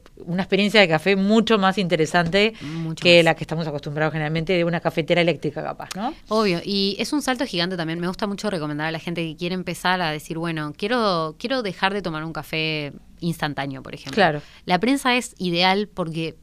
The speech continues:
Speaker 2: entiendo que muchas veces también el consumo instantáneo viene por la s-,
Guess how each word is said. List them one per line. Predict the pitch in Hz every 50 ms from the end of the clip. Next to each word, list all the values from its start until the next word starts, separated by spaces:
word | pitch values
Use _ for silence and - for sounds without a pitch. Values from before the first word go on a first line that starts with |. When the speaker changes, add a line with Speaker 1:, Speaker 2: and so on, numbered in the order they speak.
| - - -
Speaker 2:
entiendo | - 208 202 180 233 233 262 247
que | 208 196
muchas | 190 190 208 208 - 208
veces | 190 196 196 214 190
también | 185 175 175 180 180
el | 175
consumo | - 165 - - 180 185
instantáneo | 190 180 185 180 175 170 180 180 185 190
viene | 196 185 185 190
por | 180 185 165
la | 160
s-, | 156 - -